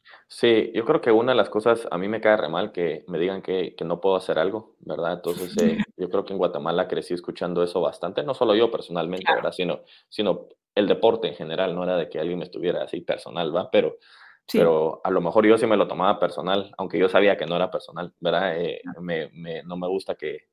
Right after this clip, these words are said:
Speaker 1: eh, ponerme límites, entonces soy una persona que no considera ningún, ningún obstáculo impasable, ¿verdad? Entonces,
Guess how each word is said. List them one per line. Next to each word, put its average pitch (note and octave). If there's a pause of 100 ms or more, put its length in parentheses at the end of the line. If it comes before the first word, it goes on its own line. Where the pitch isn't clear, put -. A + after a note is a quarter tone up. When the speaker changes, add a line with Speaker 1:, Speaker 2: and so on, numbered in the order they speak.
(160)
Speaker 1:
eh, D2+
ponerme E2+
límites, F2+
entonces - (400)
soy F#2
una F#2
persona E2+
que E2
no E2+
considera E2+ (240)
ningún, F2+ (640)
ningún F#2
obstáculo F2
impasable, F#2
¿verdad? F#2
Entonces, F2